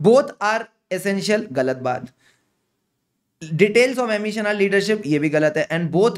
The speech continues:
are leadership optional, the answer is no। अब आओ क्वेश्चन थर्टीन, very easy question। ये कह रहा है, company has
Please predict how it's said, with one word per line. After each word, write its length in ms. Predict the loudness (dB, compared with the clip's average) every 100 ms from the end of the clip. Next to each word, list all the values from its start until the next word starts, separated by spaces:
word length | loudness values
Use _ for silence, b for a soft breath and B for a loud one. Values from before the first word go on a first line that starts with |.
| 0
are 120 | 0
leadership 480 | 2 0 0 -2 -4
optional, 460 | -4 -4 -4 -6 -4
the 240 | -4 -4
answer 240 | -4 -4
is 140 | -4 -6
no। 120 | -8 -14 _ 0
अब 120 | 2
आओ 180 | 0 -2
क्वेश्चन 320 | -8 -8 -10
थर्टीन, 360 | -10 -10 -10 -4
very 240 | -2 -2 -4
easy 140 | -6
question। 260 | -10 -12 -20 _ _ b b b b
ये 160 | 2 4
कह 180 | 4 2
रहा 60 |
है, 100 | 0
company 460 | -4 -4 -2 -2 -2 -6 -18 _ _ _ _ _ -12 0
has 140 | 2